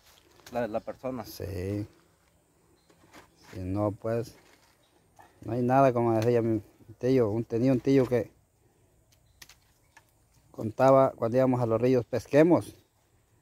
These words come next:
Speaker 2: porque si no pescamos no hay nada para acompañar la tortilla", decía.
Speaker 1: Sí.
Speaker 2: Sí.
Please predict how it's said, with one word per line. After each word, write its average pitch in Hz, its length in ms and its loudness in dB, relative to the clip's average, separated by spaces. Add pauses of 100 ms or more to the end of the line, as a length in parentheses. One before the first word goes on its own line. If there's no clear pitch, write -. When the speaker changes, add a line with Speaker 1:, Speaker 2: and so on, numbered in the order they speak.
(380)
Speaker 2:
porque 107 240 -8
si 110 100 -4
no 110 120 0
pescamos 123 440 0
no 131 60 2
hay 135 100 4
nada 156 300 4
para 113 340 0 (400)
acompañar 113 440 -4
la 135 80 4
tortilla", 139 440 4
decía. 113 320 0 (760)
Speaker 1:
Sí. 165 280 -2
Speaker 2:
Sí. 160 240 -2